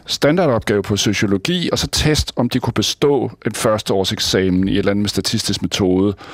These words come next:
og kvalitative undersøgelser. Og jeg vil sige, det kan de ikke. De er lavet på så underlødigt og så elendigt et niveau, så de kun spørger til selvbekræftende ting. Desuden har det jo aldrig været skolens opgave at sørge for, at man fik en kæreste,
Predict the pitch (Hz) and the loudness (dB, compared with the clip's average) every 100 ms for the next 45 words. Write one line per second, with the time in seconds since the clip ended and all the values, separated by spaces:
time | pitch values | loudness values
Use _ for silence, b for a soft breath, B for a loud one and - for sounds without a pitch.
0 | B - - 101 101 101 92 90 98 82 | B -4 0 0 0 0 2 2 0 -2
1 | - - 104 120 143 123 117 - 117 120 | -4 -2 0 0 0 -2 -2 -2 -2 0
2 | 85 85 - _ B B - 120 120 135 | -2 -2 -6 _ B B -2 0 2 0
3 | 151 127 139 - 120 139 110 98 - 95 | 0 0 0 0 0 0 0 0 -2 0
4 | 117 113 123 120 113 104 95 90 104 117 | 0 2 0 0 -2 -2 -2 0 0 -2
5 | B B B B - 113 113 - 131 147 | B B B B -4 0 0 0 0 0
6 | - 104 - - - 104 - - 85 - | 0 -2 -2 -2 0 0 0 -2 -4 -4
7 | 92 - 98 - B B B B - 113 | -4 -2 -4 -6 B B B B -2 2
8 | 151 165 139 117 - 139 151 131 107 - | 2 2 2 0 0 -2 0 0 0 0
9 | 123 135 - 101 - 104 95 - 107 110 | 0 2 2 0 0 0 0 0 0 0
10 | 101 92 110 107 - 95 113 131 113 | -2 0 -2 -2 -2 0 0 -2 -4